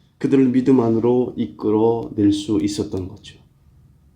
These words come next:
여러분, 사람의 선한 변화를 지켜보는 것만큼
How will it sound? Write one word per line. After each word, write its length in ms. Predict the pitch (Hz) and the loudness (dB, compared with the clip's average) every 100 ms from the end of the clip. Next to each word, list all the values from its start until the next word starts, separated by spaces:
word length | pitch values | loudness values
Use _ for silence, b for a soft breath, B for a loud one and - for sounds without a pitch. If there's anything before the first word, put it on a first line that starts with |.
| _ _ _ _ _ _ _ | _ _ _ _ _ _ _
여러분, 180 | 113 90 | -2 0
사람의 640 | 85 - 117 127 135 139 | -4 -4 -2 2 6 6
선한 400 | 135 135 123 117 | 4 2 0 0
변화를 440 | 113 113 110 107 107 | 0 0 0 0 -2
지켜보는 520 | 101 - 104 104 104 | -6 -6 -2 0 0
것만큼 840 | 101 95 95 92 - 131 156 - | 0 0 -2 -6 -4 -2 -4 -10